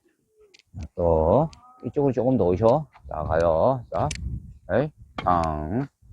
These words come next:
처음에는 왼발로만, 한 발로만 숙달해봐. 자, 한 발 왔다. 탁. 어. 자,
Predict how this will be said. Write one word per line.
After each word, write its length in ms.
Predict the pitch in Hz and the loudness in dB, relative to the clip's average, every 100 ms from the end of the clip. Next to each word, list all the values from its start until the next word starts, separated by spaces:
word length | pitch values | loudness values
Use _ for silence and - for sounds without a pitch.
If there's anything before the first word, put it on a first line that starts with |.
| - - - - | -14 -12 -10 -8
처음에는 400 | - 185 202 170 131 | 2 4 6 6 6
왼발로만, 800 | 185 208 202 185 156 117 156 156 | 6 8 6 6 4 4 4 4
한 220 | 139 175 | 2 2
발로만 360 | 180 165 131 | 4 4 0
숙달해봐. 460 | - - 113 92 98 | -2 -2 2 2 0
자, 160 | - - - - | -4 -10 -10 -10
한 100 | 151 | 0
발 120 | 156 127 | 4 4
왔다. 280 | 98 135 - _ _ _ | 2 -4 -10 _ _ _
탁. 320 | - 117 92 - _ - | -2 2 2 0 _ -16
어. 100 | - 76 78 82 - - - | -12 -10 -10 -12 -16 -20 -6
자, 160 | 92 | -4